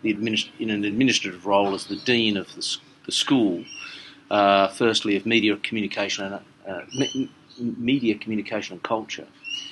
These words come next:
and, uh, more recently due to restructuring within the university, the School of Arts, and, uh, that was, uh, that was a managerial role, I've got to say, in the way it was cast, um, and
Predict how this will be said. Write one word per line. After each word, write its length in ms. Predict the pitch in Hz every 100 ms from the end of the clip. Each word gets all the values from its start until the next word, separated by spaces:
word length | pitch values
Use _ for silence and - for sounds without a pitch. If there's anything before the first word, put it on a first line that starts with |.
| - - -
and, 600 | - 107 104 98 95 -
uh, 340 | 104 101 101 101
more 240 | 113 107
recently 520 | 104 123 - 104 101 98
due 280 | - 110
to 380 | 107 - 104 98
restructuring 720 | 95 101 - 120 - - 107 98
within 240 | 98 117
the 60 | 98
university, 580 | 95 90 92 87 - 92
the 100 | 95
School 420 | - - 113 98
of 80 | 85 -
Arts, 540 | 107 101 80 - - - - - - - - -
and, 500 | 117 120 120 117 117
uh, 300 | 123 123 120 - - - _ _ _ _ _ -
that 180 | -
was, 500 | 143 135 120 - - 123
uh, 320 | 117 117 120
that 80 | 135
was 100 | 143
a 40 |
managerial 720 | 127 117 107 - 110 107 98
role, 380 | 95 92 90 85 - 104
I've 180 | 104
got 160 | - 104
to 40 | 90
say, 340 | - 98 92
in 100 | 107
the 60 | 117
way 340 | 113 113 110
it 140 | 101
was 280 | 90 90 -
cast, 600 | - 98 87 90 - - - - - _ _
um, 460 | 110 110 113 117 110
and 240 | - 175